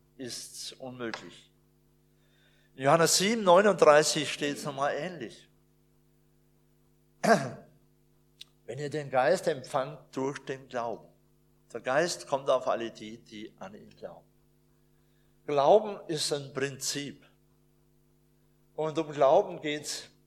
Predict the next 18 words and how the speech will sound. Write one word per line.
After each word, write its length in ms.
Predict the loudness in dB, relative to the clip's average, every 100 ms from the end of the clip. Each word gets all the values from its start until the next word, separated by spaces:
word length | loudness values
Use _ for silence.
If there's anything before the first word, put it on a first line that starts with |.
| _
hier 260 | _ -10 0
bei 160 | 0 0
Handauflegung. 840 | -4 -6 -6 -6 -10 -14 -16 -18 -14
Um 200 | -12 2
Glauben 460 | 6 6 4 -2
geht's 320 | -4 -6 -6
beim 380 | -2 0 0 -4
Hören 300 | -2 0 0
aufs 280 | -2 -2 -2
Wort 220 | -2 -2
Gottes 360 | -4 -8 -8 -10
und 120 | -12
das 160 | -12 -12
Annehmen. 500 | -14 -14 -18 -20 -20 _ _ _ _ _ _ -12
Um 180 | -10
Glauben 520 | 0 4 4 2 -4 -6
geht's 380 | -6 -6 -10
bei 340 | -6 -2 0